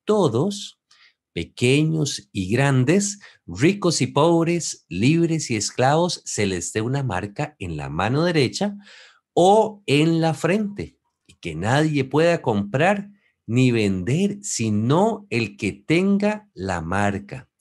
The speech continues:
el nombre de la bestia o el número de su nombre". Más adelante encontramos otra referencia, Apocalipsis catorce, nueve, diez, se las leo rápidamente, dice de la siguiente manera:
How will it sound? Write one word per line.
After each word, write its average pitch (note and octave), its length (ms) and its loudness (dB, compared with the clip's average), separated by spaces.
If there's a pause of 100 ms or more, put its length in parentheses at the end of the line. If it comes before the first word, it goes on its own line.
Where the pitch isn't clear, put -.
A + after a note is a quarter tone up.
el D2+ 220 -8
nombre C3 340 0
de E3+ 40 0
la F3 100 2
bestia E3 560 0
o A2+ 100 -2
el G2+ 140 0
número G2 340 -2
de B2 100 -2
su B2+ 140 -4
nombre". F#3 440 0 (760)
Más C#3 320 0
adelante F3+ 720 0 (240)
encontramos G#2 760 -2
otra C#3 300 -2
referencia, C#3+ 720 -2 (180)
Apocalipsis G2+ 1000 -6
catorce, C3 560 -2
nueve, C#3+ 480 -2
diez, D#3+ 560 0
se - 160 -16
las D#2+ 260 -8
leo G#2+ 240 0
rápidamente, C3+ 680 -2
dice A2+ 240 -4
de A2+ 40 -6
la A2 120 -6
siguiente G2 340 -6
manera: B2 460 -4